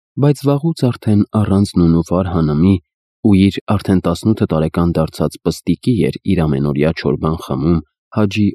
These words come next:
Օնիկ Էֆենդի մանուկովը։ Եվ վաղուց արդեն նույն այդ դառը մենակությանն էր ենթարկված Արամ Անտոնիչը, դպրոցի տեսուչը,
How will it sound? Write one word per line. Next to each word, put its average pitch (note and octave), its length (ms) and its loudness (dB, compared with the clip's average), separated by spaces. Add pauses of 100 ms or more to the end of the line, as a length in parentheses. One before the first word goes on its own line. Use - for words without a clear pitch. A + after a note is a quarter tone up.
Օնիկ F2+ 400 0
Էֆենդի C2 400 -2
մանուկովը։ - 680 -8 (1040)
Եվ F2+ 220 2
վաղուց D#2+ 320 0
արդեն E2 360 0 (100)
նույն E2+ 260 4
այդ D2+ 240 0
դառը E2 320 0
մենակությանն D#2+ 720 0
էր B1+ 140 -4
ենթարկված - 720 -6 (100)
Արամ F#2+ 240 2
Անտոնիչը, A#1+ 680 -6 (380)
դպրոցի G#2+ 560 0
տեսուչը, - 540 -6